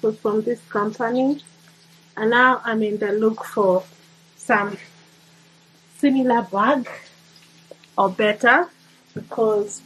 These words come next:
it has still, the zip is working, but it has really served its purpose. Eh? Imechoka. Anyway, I'm just pan frying the, the chicken. I marinated it with, I think, vinegar, goat spices. I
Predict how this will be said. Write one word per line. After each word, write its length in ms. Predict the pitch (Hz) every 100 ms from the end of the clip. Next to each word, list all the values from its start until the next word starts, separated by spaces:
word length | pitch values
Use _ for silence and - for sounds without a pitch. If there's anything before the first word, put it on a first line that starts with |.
| -
it 120 | 226
has 180 | 240 226
still, 220 | - 269
the 240 | 196 254 254
zip 240 | 285 311 226
is 160 | 185
working, 520 | 196 214 226 262 254 277 - - - _ - - _ -
but 120 | 233
it 100 | 233
has 240 | 277 262 262
really 240 | 311 311
served 440 | 302 262 220 226 196
its 220 | - -
purpose. 960 | 214 190 190 - - - - - - - - _ _ _ _ -
Eh? 220 | 220 262 277 233
Imechoka. 760 | 226 214 - 254 240 - 190 - _ - - - -
Anyway, 460 | 277 269 233 220 220 -
I'm 220 | 240 233
just 320 | 262 277 -
pan 180 | 226 202
frying 420 | - 226 240 226
the, 320 | 208 190 185 - - - - - -
the 180 | 202
chicken. 560 | 190 - 254 - 262 277 - - - - -
I 120 | 254
marinated 580 | 247 247 254 285 302 277
it 140 | 277
with, 260 | 240 226 -
I 120 | 208
think, 300 | 214 240 233
vinegar, 880 | - 220 262 277 277 269 262 254 247
goat 180 | 269 262
spices. 600 | 254 247 208 226 220 208 202
I 280 | 196 185